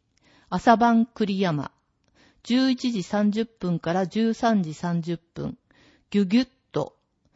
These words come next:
十七時から十八時、こちら、クリフト情報局。毎週日曜日、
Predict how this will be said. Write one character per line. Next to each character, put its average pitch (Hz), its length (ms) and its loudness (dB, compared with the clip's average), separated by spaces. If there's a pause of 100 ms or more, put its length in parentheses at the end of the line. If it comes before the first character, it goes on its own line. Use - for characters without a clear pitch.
(320)
十 262 260 4
七 262 300 6
時 214 140 -6
か 147 160 -8
ら 165 220 -2 (180)
十 233 260 0
八 208 320 -4
時、 - 220 -12 (640)
こ - 160 -6
ち 233 160 0
ら、 226 240 2 (300)
ク 233 100 -2
リ 247 100 4
フ - 140 -6
ト 247 160 4
情 240 300 4
報 240 260 2
局。 - 400 -14 (1200)
毎 247 240 6
週 233 400 -2
日 214 340 -2
曜 202 240 2
日、 139 240 -10